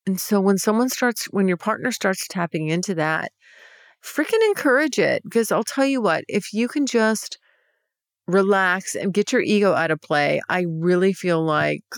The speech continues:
I think that could s-, honestly save a lot of relationships. It just bonds you back together. It shows you,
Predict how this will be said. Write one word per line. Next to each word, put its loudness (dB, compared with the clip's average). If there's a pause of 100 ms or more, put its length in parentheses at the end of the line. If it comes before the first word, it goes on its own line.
(720)
I 0
think 0
that 2
could -2
s-, -8
honestly 0
save 0
a 2
lot 2
of -4
relationships. -4 (320)
It 2
just -2
bonds 0
you 0
back -2
together. 0
It -6
shows 0
you, 2